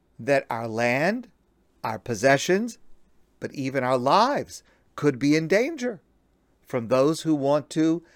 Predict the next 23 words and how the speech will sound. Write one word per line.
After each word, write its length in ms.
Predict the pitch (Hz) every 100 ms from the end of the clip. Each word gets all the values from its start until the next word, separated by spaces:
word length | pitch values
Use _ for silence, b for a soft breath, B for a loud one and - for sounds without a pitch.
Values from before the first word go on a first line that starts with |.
| b b
take 400 | - 175 262 - - -
what 200 | 131 -
we 160 | 131
have, 320 | 117 120 110 -
from 260 | - 107
those 380 | 110 123 139 143 _ _ _
who 140 | - 147
want 260 | 113 107 -
to 100 | 117
harm 300 | 151 208 247
us. 320 | - - - _ _ _ _ _ _ _ _ _ _ _ _ _
Okay. 340 | 180 190 254 233 _ _ _ _ _ _ _ _ _ _ _ _ _ _ _ _ _ _ _ - _ _ _ b b b b b b b
But 200 | - 147
there 200 | 131 165
is 200 | 170 143
a 80 | 151
deeper 580 | 127 117 226 247 - 151
meaning 640 | 127 143 143 113 87 85 101 _ _ _ _ _ _ _ _ _ _ _ _ _ _
that 220 | 113 131 -
connects 480 | 131 131 165 -
these 340 | 117 139 147 -
two 240 | - 139
verses, 640 | 101 117 101 - 85 -